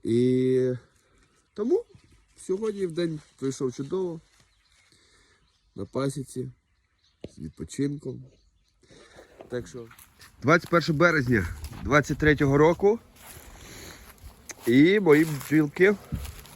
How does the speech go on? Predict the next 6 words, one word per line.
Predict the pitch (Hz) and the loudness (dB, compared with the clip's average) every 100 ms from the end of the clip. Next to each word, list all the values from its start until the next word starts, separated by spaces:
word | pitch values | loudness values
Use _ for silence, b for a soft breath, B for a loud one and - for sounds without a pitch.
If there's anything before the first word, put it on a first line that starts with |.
| B B B B B - | B B B B B 4
На | 143 | 4
сьогодні | 165 160 165 139 | 6 6 8 6
в | |
мене | 131 135 117 90 - - - - - - - - - B B B - | 6 8 6 4 -2 -20 -20 -20 -20 -20 -20 -14 -14 B B B 0
п'ятнадцять | 143 139 151 131 110 - - - | 2 6 6 6 2 -4 -18 -20
сімей. | - - 120 117 165 | -6 2 6 6 4